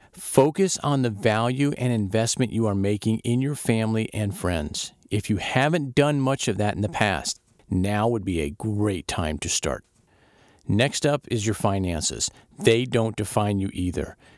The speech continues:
Yeah, I know it's nice to have money, and it sure can make life easier, but it can also make life a lot more complicated, especially if you choose to live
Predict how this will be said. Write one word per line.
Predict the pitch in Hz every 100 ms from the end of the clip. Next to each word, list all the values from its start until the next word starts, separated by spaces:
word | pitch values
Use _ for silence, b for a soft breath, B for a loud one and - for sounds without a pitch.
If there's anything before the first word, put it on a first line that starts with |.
| b
Yeah, | - 95 107 127 139
I | 101 113
know | 127 147
it's | 180 -
nice | 139 143 -
to | 131
have | 135 135
money, | 107 95 104
and | 98 101
it | -
sure | - - 127 131
can | - 131 123 117
make | 110 110
life | 104 104 -
easier, | 107 107 92 80 67 - -
but | - 110 - - B B -
it | 104
can | 101
also | - 107 113 -
make | 123 110 -
life | 104 110
a | 104 98
lot | 95 101 101 -
more | 110 101 92
complicated, | - 95 92 - - 85 - - b _ -
especially | - - - 143 139 123 110
if | 110 -
you | 104
choose | - 113 98
to | 98
live | 95 98 92